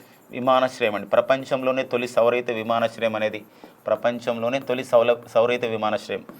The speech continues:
సోలార్ ఇంటర్నేషనల్ ఎయిర్‌పోర్ట్ అని చెప్పేసి అంటామండి. ప్రపంచంలో తొలి సౌల-, సౌరయుత విమానాశ్రయాన్ని రెండు వేల పదిహేనులో కొచ్చిలో ఏర్పాటు చేయడం జరిగింది. So ఆ నేపథ్యాన్ని కూడా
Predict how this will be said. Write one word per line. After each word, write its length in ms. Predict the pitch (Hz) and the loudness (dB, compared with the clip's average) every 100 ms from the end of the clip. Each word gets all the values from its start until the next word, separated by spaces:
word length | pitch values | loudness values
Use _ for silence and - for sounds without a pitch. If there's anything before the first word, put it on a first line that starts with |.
| - | -10
సోలార్ 420 | 117 110 113 117 117 | -2 0 4 4 4
ఇంటర్నేషనల్ 840 | 113 110 113 113 110 - 117 107 - - - - | -2 -4 -4 -2 -6 -4 -2 -2 -6 -20 -20 -6
ఎయిర్‌పోర్ట్ 460 | 120 127 - 123 117 | -2 -2 0 0 0
అని 140 | 113 | -2
చెప్పేసి 280 | 101 107 110 | -4 -8 -6
అంటామండి. 360 | 104 101 95 - | -6 -6 -8 -8
ప్రపంచంలో 580 | - - 117 117 120 | -6 -2 -4 -2 -4
తొలి 220 | 117 113 113 | -2 -4 0
సౌల-, 400 | 123 113 120 - | 2 2 0 0
సౌరయుత 420 | 110 117 123 123 101 - _ - | 2 2 2 2 2 -2 _ -10
విమానాశ్రయాన్ని 680 | 113 117 117 - 117 165 - - - - | 0 2 2 2 0 0 -8 -20 -18 -8
రెండు 120 | 113 | 0
వేల 120 | 123 | 2
పదిహేనులో 440 | 127 110 110 110 160 | 4 2 2 0 -2
కొచ్చిలో 460 | - 110 - 113 | -2 -4 -2 0
ఏర్పాటు 420 | 107 101 - 101 92 | 0 0 -2 -4 -4
చేయడం 260 | 101 110 - | -4 -4 -4
జరిగింది. 380 | 113 104 92 90 - - | -6 -4 -4 -6 -16 -12
So 60 | 110 | -4
ఆ 120 | 107 | -2
నేపథ్యాన్ని 480 | 117 117 110 107 107 | -2 -2 -2 -2 -4
కూడా 200 | 117 | -4